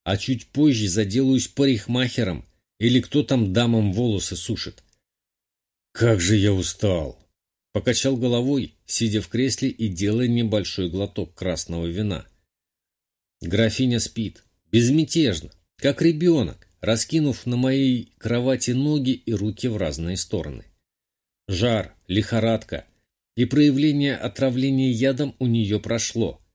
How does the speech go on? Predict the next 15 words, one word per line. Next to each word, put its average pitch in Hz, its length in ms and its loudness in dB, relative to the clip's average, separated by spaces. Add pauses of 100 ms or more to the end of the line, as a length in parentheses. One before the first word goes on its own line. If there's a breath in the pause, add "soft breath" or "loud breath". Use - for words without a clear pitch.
(520)
Правда, 151 580 2
в - 80 -8
себя 123 400 2
так 135 460 -2
и 139 80 4
не 127 140 2
пришла. 107 540 -6 (580)
Пару 156 280 2
раз 156 200 0
что-то - 320 -2
благодарное 110 800 0
бормотала, 104 800 -2 (480)
делала 139 320 4
попытки 107 480 -4
поцеловать, 151 840 -2